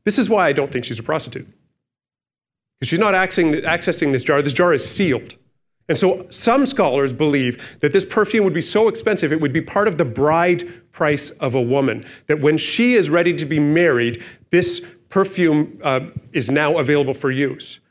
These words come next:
Until then, it is sealed. And this woman unseals it. She breaks it open, pouring out her future, pouring out her hopes. In a culture that valued marriage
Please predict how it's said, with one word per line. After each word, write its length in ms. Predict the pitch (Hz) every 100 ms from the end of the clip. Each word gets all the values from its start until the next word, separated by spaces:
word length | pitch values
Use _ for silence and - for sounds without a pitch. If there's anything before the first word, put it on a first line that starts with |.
| _ 190
Until 320 | 226 226 214
then, 240 | 208 190
it 140 | 190 180
is 180 | 175 -
sealed. 440 | 190 143 - - _ _ _
And 160 | 165 160
this 160 | 175 202
woman 560 | 208 214 185 - - - _
unseals 580 | 196 240 226 - 220 185
it. 60 | 175
She 160 | -
breaks 440 | 147 - 214 269 -
it 60 |
open, 480 | 240 226 175 151 - - - _ _ _ _ _ _ _ _ _ _ _ _ _ _ _ _ _ _
pouring 340 | 165 196 190
out 260 | 190 196 -
her 160 | 180
future, 560 | 180 - 202 - 131 - - _ _ _ _
pouring 260 | 151 170
out 120 | 185 175
her 140 | 175
hopes. 500 | 185 160 - - - - _ -
In 140 | 190
a 60 | 196
culture 500 | - 247 254 277 226
that 320 | 190 170 - - _ _ _ _ -
valued 560 | 120 170 180 190 180 151
marriage 960 | 165 185 190 151 123 135 135 - -